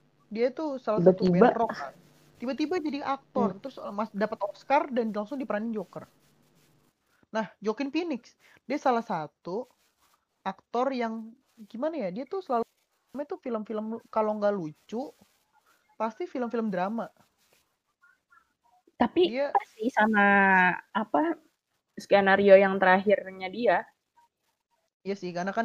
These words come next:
Speaker 1: dia juga film komedi kan, sedangkan Joker suka
Speaker 3: Eh,
Speaker 1: banget ketawa.
Speaker 3: Bukan,
Speaker 2: Ka-,
Speaker 3: maksudnya kan
Speaker 2: kalau
Speaker 3: sebenarnya
Speaker 2: buat gue cocok
Speaker 3: agak
Speaker 2: sih Joker
Speaker 3: main
Speaker 2: diperanin sama Joaquin Phoenix.
Speaker 1: Cuman itu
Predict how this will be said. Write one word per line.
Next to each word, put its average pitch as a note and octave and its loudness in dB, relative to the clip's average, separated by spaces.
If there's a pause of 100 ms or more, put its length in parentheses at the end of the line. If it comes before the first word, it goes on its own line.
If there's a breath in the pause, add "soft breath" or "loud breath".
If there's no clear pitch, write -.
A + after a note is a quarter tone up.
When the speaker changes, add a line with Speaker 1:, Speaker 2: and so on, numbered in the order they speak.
Speaker 1:
dia A#3+ -4
juga F#3+ -4
film F3+ -8
komedi F3 -8
kan, F#3+ -8 (320)
sedangkan E3 -8
Joker F#3 -8
suka - -6
Speaker 3:
Eh, D#3 -4
Speaker 1:
banget E3+ 8
ketawa. E3 6 (1300)
Speaker 3:
Bukan, B3+ 2
Speaker 2:
Ka-, B3+ 2
Speaker 3:
maksudnya B3+ 4
kan D4+ 2
Speaker 2:
kalau C4 12
Speaker 3:
sebenarnya C4 12
Speaker 2:
buat C#4 12
gue D4+ 8 (340)
cocok A#3+ 8
Speaker 3:
agak D#3+ 6
Speaker 2:
sih F4+ 10 (200)
Joker G#3+ 10
Speaker 3:
main G#3+ 8
Speaker 2:
diperanin G3+ 6
sama G3 4
Joaquin F#3 8
Phoenix. F#3 2 (3000)
Speaker 1:
Cuman B3 -4
itu E4 -6